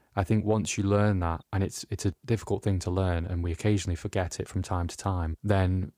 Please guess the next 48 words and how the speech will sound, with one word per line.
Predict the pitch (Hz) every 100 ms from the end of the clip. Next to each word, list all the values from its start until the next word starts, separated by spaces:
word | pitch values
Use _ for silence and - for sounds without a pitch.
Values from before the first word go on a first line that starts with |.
| 117
that's | 107 - -
when | 101
it's, | 95 - 113 - _ _ 113
that's | 107 -
when | 104
it's | 82 101
a |
game | 101 101 101
changer. | 98 85 82 80 - _ _ _ _ _
And | 104 98 95 -
I |
think | - 117 113 - - _
a | 110
month | 117 101
or | 107 101
two | 107 98
ago, | 95 92 92 92 -
I | 98
was | 98 98
kind | - 95
of | 90
thinking, | - 92 - 90 82 80 -
"I'm | 92
not | 101
really | 98
getting | 95 98 90
anything | 82 - 98
done | 101 101
here. | 82 80 76
Like, | 87 82
I'm | 87
shooting | - 117 101
these | 87 80
things, | - 101 87 82
but | - 87 - - - - -
I'm | 87
not | 90 87
releasing | 87 92 - 90
them." | 82 82 - - - _ _ _ _ _
And | 95 85 82 -
I | 90
was | 87
kind | 101 92
of | 85
equating | - 98 92 - 92
that | 87 87
to | - 87 -
pointlessness, | - 101 98 87 - 80 73 -